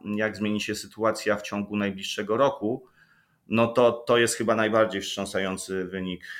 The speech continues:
em, tego raportu, bo w Polsce równe pięćdziesiąt procent spodziewa się pogorszenia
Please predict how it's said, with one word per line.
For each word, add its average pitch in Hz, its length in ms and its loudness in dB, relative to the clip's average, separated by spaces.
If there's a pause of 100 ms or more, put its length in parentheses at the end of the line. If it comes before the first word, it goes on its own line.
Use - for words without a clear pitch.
(220)
em, 90 360 -8 (120)
tego 95 260 -4
raportu, 95 540 -2
bo 101 500 0 (280)
w - 120 -20
Polsce 110 420 2
równe 110 480 2
pięćdziesiąt 113 720 0
procent 107 720 0
spodziewa 101 540 -2
się 101 160 -4
pogorszenia 101 840 -2